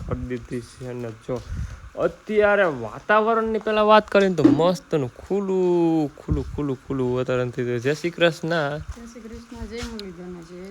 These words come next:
Speaker 2: દ્વારકાધીશ. હું કરું છું પોતા.
Speaker 1: ઈ કરે છે પોતા અને હું કરું છું વાહિંદા. વાહિંદા કરવા પડે, ઈ જીવનમાં એક જરૂરી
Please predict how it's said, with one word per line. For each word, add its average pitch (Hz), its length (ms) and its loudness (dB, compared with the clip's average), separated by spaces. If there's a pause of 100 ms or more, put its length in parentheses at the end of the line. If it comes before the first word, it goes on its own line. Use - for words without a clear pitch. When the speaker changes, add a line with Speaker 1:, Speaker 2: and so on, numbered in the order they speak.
Speaker 2:
દ્વારકાધીશ. 202 800 -18 (400)
હું 190 180 -20
કરું 180 240 -20
છું 202 200 -20
પોતા. 226 340 -20 (760)
Speaker 1:
ઈ 160 120 -4
કરે 143 220 -4
છે - 180 -6
પોતા - 440 -6 (600)
અને 147 140 -8
હું 139 300 -6
કરું 151 280 -6
છું 180 100 -4
વાહિંદા. 220 460 -6 (760)
વાહિંદા 160 500 -4
કરવા 170 360 0
પડે, 156 240 -2
ઈ 143 160 -2
જીવનમાં 147 600 0
એક 147 240 -2
જરૂરી 143 420 0